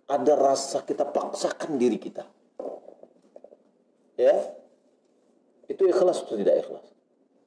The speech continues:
Ikhlas. Apabila kita sholat memang kita tuju untuk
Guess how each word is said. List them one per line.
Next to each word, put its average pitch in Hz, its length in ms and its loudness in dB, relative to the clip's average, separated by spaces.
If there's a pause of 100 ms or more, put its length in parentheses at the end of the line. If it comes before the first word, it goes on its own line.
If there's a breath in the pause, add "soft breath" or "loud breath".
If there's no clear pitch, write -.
(500)
Ikhlas. 247 480 2 (460)
Apabila 139 880 4
kita 156 260 2
sholat 151 540 4
memang 160 320 2
kita 131 240 0
tuju 120 320 2
untuk 202 480 2